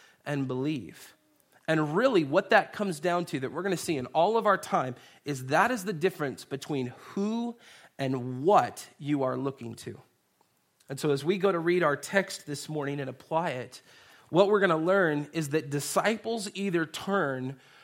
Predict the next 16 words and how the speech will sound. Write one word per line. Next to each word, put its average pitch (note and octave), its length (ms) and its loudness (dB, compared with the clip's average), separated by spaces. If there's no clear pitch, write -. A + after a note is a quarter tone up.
towards D#3 360 0
self G3 720 0
or F#3+ 160 2
Savior, D#3 800 -2
that F3 140 2
in E3 140 2
the D#3+ 100 -2
Savior G3+ 560 2
is C#3 180 -4
life D#3 540 -2
and F3+ 200 -2
salvation, C#3+ 1000 -4
but D3+ 140 0
in D3+ 120 0
the C#3 100 0
self - 760 0